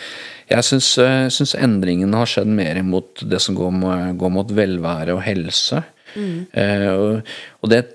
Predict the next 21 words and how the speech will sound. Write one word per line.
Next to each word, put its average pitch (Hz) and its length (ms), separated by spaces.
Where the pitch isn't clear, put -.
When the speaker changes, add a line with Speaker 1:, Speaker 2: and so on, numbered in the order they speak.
Speaker 1:
tenker 98 380
jeg 101 260
er 98 160
en 101 160
viktig - 320
dreining. 101 400
Jeg 131 300
tror 160 420
kanskje 120 540
også 107 340
man 107 280
skulle 127 340
kanskje - 360
utfordre 95 320
seg 110 160
til 107 120
å - 40
tilby 98 320
litt 101 240
grann 87 220
mer, 87 240